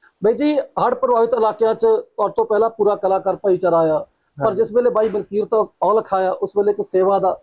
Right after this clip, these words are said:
Speaker 1: ਹੜ੍ਹ ਵਗਿਆ। ਸੋ ਐਡਾ ਵੱਡਾ ਜਜ਼ਬਾ ਲੈ ਕੇ, ਅਹ, ਕਿਸ ਤਰ੍ਹਾਂ ਇੱਕਦਮ ਉਭਰੇ?
Speaker 2: ਇਹ ਤਾਂ ਜੀ ਸ਼ੁਰੂਆਤ ਇੱਥੋਂ ਹੋਈ ਸੀਗੀ। ਮਨਕੀਰਤ ਨੂੰ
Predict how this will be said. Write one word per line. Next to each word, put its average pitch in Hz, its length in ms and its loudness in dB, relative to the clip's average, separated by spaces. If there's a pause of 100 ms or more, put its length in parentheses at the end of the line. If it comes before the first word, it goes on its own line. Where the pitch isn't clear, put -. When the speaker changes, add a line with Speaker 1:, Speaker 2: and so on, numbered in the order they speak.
(140)
Speaker 1:
ਹੜ੍ਹ 208 80 0
ਵਗਿਆ। 170 360 0 (260)
ਸੋ 226 260 -2
ਐਡਾ 208 500 2
ਵੱਡਾ 185 200 -4
ਜਜ਼ਬਾ 175 320 -2
ਲੈ 185 160 2
ਕੇ, 180 280 0
ਅਹ, - 420 -8
ਕਿਸ 214 180 0
ਤਰ੍ਹਾਂ 208 180 -2
ਇੱਕਦਮ 165 280 -2
ਉਭਰੇ? 160 420 -6 (960)
Speaker 2:
ਇਹ 175 280 4
ਤਾਂ 196 120 2
ਜੀ 202 60 0
ਸ਼ੁਰੂਆਤ 156 520 0
ਇੱਥੋਂ 156 340 0
ਹੋਈ 147 180 0
ਸੀਗੀ। 147 280 -2
ਮਨਕੀਰਤ 156 640 0
ਨੂੰ 160 640 0